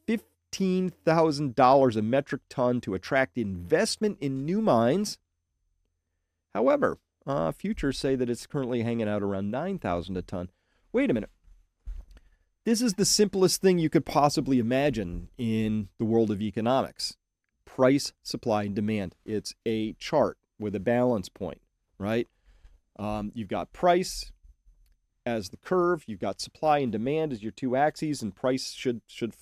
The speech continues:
slide along there. So this is one of the easiest things, and markets are supposed to be forward-looking. This should be an easy thing for markets to look forward and say,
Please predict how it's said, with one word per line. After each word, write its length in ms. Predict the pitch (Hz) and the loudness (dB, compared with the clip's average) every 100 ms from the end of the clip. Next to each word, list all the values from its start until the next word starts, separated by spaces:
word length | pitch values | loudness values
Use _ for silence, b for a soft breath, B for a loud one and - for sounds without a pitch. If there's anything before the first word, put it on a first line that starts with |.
| _ | _
slide 400 | - - 107 113 | -16 -6 0 2
along 340 | 131 170 214 151 | 2 2 0 0
there. 120 | 95 | -2
So 240 | - 135 b b b b - | -2 -4 b b b b 4
this 180 | 214 | 4
is 100 | 262 | 4
one 160 | 202 196 | 4 4
of 80 | 165 | 4
the 120 | 135 | 6
easiest 340 | 147 131 131 | 6 6 4
things, 240 | 220 214 120 | 4 2 2
and 100 | 120 | 2
markets 340 | 147 202 214 | 2 2 -2
are 80 | 185 | -2
supposed 540 | - 156 - 160 202 - | 0 -2 2 0 2 0
to 60 | |
be 200 | 196 208 - | -2 -2 -2
forward-looking. 920 | - 147 147 139 - 139 214 - 73 - _ | 4 6 6 2 -4 -4 -2 -4 -6 -8 _
This 100 | 131 | -6
should 160 | - 170 | -2 -2
be 140 | 147 | 0
an 100 | 135 - | 0 0
easy 300 | 156 180 170 | 0 0 -2
thing 240 | - 104 | 0 -2
for 140 | - | 0
markets 360 | 110 110 107 - | 2 2 0 -8
to 100 | 107 | -4
look 200 | 117 175 | -2 -2
forward 380 | - 135 127 117 | 2 4 4 2
and 100 | 104 | -2
say, 320 | 117 104 98 | 0 0 0